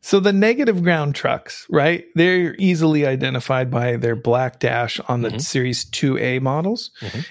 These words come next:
Speaker 1: And they have a black dash as opposed to a body colored dash. And then, of course, the Series three models, they're all negative
Speaker 2: They're
Speaker 1: ground.
Speaker 2: all, yeah.
Speaker 1: And when you look at the gauges, you'll see a difference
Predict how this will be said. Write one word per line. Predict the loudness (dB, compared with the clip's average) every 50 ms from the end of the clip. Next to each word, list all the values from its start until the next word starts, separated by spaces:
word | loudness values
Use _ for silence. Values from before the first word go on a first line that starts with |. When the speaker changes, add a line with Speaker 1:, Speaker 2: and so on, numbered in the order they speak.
| -12 _ -2
Speaker 1:
And | 0 0 0 0
they | 0 0
have | 0 -2
a | -2
black | 0 0 0 0 -2 -2 -2
dash | -2 -2 -2 -2 -4 -4 -4
as | -6 -4 -4
opposed | -6 -4 -2 -4 -4 -4 -4
to | -6 -6
a | -4
body | -2 0 0 0 0 -4
colored | -4 -6 -6 -6 -6 -6 -8
dash. | -6 -6 -4 -4 -6 -6 -8 -8 -6 -4
And | -2 0 0
then, | 0 0 -2
of | -4 -4 -2
course, | -4 -4 -4 -4
the | -8 -8
Series | -6 -4 -4 -6 -6 -4
three | -2 -2 0 0
models, | 0 0 0 0 -2 -2 -2 -2
they're | -2 -2 0
all | 0 -2 -2 -2
negative | -2 -4 -4 -4 -4 -4 -4 -4
Speaker 2:
They're | -2
Speaker 1:
ground. | -2 -2 -4 -4 -10 -14 _ -20
Speaker 2:
all, | -18
yeah. | -16 -14 -14 -14 -14 -10 -2
Speaker 1:
And | 0 2 2 2
when | 2 0
you | 0 2
look | 2 2 2 2 2
at | 0
the | 0 2
gauges, | 4 4 4 4 4 2 0 0 -2 -2 -2 -6 -4
you'll | 0 2 2 2 2
see | 0 0 0 2
a | 2
difference | 2 2 0 2 2 0 0 0 -2 -4